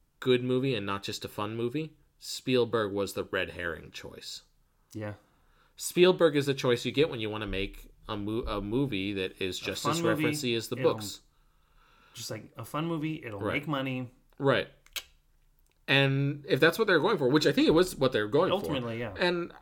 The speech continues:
Speaker 1: I, it was, they did it. They nailed it. But I think that Spielberg, what was I just reading? Something about, like,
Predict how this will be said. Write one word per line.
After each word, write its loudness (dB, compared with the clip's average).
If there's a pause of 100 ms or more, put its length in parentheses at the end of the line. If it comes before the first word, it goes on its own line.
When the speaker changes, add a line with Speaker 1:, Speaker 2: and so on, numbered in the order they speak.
(100)
Speaker 1:
I, -2
it -2
was, 4
they 6
did 6
it. -4 (140)
They 2
nailed 4
it. -4
But -2 (480)
I 2
think 0
that 0
Spielberg, -2
what -4
was -2
I -2
just -6
reading? -4
Something -4
about, -2
like, -4